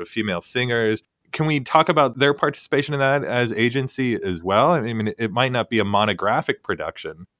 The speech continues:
but, for example, an actress in, in a film, is that also a, a way for women to assert agency, even if the script is written by a man or,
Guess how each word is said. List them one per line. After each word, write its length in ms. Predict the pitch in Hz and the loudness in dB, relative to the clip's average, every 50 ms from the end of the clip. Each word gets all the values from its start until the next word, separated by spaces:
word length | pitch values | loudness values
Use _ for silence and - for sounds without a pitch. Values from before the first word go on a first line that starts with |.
| _ _ _ _ _ | _ _ _ _ _
but, 260 | - 107 101 98 98 | 2 2 2 2 2
for 100 | - 117 | 2 0
example, 480 | 104 98 92 110 98 95 - 107 95 98 | 0 2 0 0 -2 0 0 0 0 2
an 100 | 98 107 | 0 0
actress 600 | - 101 113 139 - - - 87 78 78 - - | 0 0 0 -2 -2 -2 -4 -4 -4 -4 -4 -6
in, 140 | 92 87 - - | -6 -6 -4 -6
in 140 | 98 87 | -4 -4
a 60 | 87 85 | -4 -4
film, 480 | - - 131 135 127 104 87 82 80 - _ _ _ _ _ _ _ _ _ _ | -2 2 4 4 4 4 2 -2 -6 -10 _ _ _ _ _ _ _ _ _ _
is 240 | - 113 110 101 98 | 0 0 0 2 2
that 280 | 117 117 123 127 127 | 4 4 4 4 4
also 760 | 117 113 123 127 - - 143 131 127 127 117 - 117 113 110 - | 4 4 4 2 2 2 2 2 2 2 2 2 2 0 0 0
a, 60 | - 110 | 0 0
a 40 | |
way 220 | 107 107 104 110 110 | 0 2 2 2 2
for 580 | 110 - 117 104 98 98 98 92 92 90 90 - - _ _ _ _ _ | 0 0 -2 0 2 2 2 2 0 0 -2 -6 -10 _ _ _ _ _
women 320 | 107 110 113 113 110 107 - | -2 -2 0 0 0 -4 -2
to 360 | - 110 101 92 90 90 85 - _ _ _ _ _ _ | -2 -2 0 0 0 -2 -4 -6 _ _ _ _ _ _
assert 360 | - 104 - - 131 123 113 - | -10 -8 -4 0 0 0 0 2
agency, 420 | 104 113 113 120 117 120 - 131 107 95 110 | 0 0 0 0 -2 -2 -2 -4 -2 0 0
even 200 | 117 117 127 113 | 0 0 0 0
if 220 | 110 107 - - | 0 -2 -4 -6
the 360 | - 101 95 95 92 92 87 82 - - _ _ | -6 -4 -2 -2 -2 -2 -2 -4 -8 -14 _ _
script 460 | - - - - - 113 117 113 - | -12 -12 -12 -2 2 2 2 2 2
is 120 | 107 87 | -2 0
written 220 | 98 113 - 110 107 | 0 0 0 0 0
by 180 | 104 98 95 | 0 2 2
a 60 | 98 95 | 2 0
man 360 | 90 90 95 95 98 101 101 | 0 0 0 0 0 0 0
or, 180 | 90 82 82 | -2 -2 -2